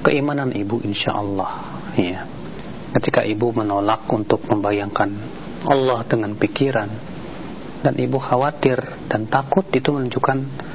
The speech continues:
Bapak, bahwa memang Ibu membesarkan Allah Subhanahu wa taala. <clears throat> Iya. Maka Allah Subhanahu wa taala tidak bisa dibayangkan oleh pikiran kita, Ibu. Maka ketika setiap kali terbayang di pikiran kita,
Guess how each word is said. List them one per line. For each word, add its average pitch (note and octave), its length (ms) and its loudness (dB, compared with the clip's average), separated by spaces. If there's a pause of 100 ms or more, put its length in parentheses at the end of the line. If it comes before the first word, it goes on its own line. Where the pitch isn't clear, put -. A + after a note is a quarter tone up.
(280)
Bapak, A#2 400 2
bahwa G#2+ 240 2
memang B2 320 0
Ibu A2+ 200 2 (120)
membesarkan G#2 560 0
Allah G2 240 -2
Subhanahu A2 560 -2
wa F#2+ 60 -2
taala. F#2+ 500 0
<clears throat> - 680 -6 (220)
Iya. F2+ 320 0 (1120)
Maka - 160 4
Allah E3+ 240 4
Subhanahu D#3+ 480 2
wa D3 40 -4
taala D3+ 360 2
tidak A#2+ 320 2
bisa B2 160 2
dibayangkan C3+ 640 2
oleh A#2 320 0 (400)
pikiran C#3 400 2
kita, - 400 2
Ibu. G2 240 -2 (960)
Maka C3 160 6 (140)
ketika C#3+ 260 4
setiap B2 400 2
kali B2+ 240 4
terbayang A2 560 2
di - 80 0
pikiran F#2+ 400 2
kita, G2 400 2